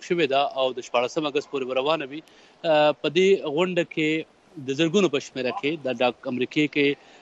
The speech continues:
آ، میشت ډاکټران، کم چې د شمالي امریکا ده، آ، دې کې امریکا او کاناډا دواړه شامل دي، د هغې نه ورته راغلي دي.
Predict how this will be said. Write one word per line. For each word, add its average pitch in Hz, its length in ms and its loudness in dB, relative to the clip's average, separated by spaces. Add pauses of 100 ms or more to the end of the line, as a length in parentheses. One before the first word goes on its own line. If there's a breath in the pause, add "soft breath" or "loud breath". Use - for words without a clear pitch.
(100 soft breath)
آ، 139 120 2
میشت 135 420 2
ډاکټران، 123 440 2
کم 135 180 -4
چې - 120 -12
د 127 260 -2 (120)
شمالي 131 400 2
امریکا 135 320 2
ده، 127 220 2 (420 loud breath)
آ، 127 380 4 (800)
دې 143 180 2
کې - 60 -8
امریکا 139 480 2
او 143 320 4
کاناډا 139 340 -2
دواړه 131 260 2
شامل 110 380 -6
دي، 113 80 -8
د 117 60 -6
هغې 120 240 0
نه 113 60 -10
ورته 110 180 -12
راغلي 113 280 -6
دي. 104 140 -20